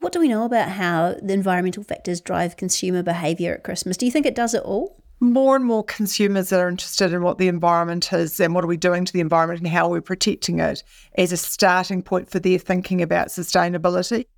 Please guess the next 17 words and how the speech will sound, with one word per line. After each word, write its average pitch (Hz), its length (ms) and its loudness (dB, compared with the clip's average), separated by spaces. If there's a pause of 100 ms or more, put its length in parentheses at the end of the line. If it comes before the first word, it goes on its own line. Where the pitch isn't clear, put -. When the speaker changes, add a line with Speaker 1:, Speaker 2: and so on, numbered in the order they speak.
(100)
Speaker 2:
You 185 80 0
know, 170 100 2
does 170 160 0
it - 240 -2
add 202 440 2
to 202 120 -2
the 185 140 2
environment 175 480 2
or 185 40 2
is 160 120 -2
it 165 140 -6
rather 175 280 2
than 165 140 -4
be 175 100 0
detrimental 175 640 -2
to 165 240 0
it? - 240 0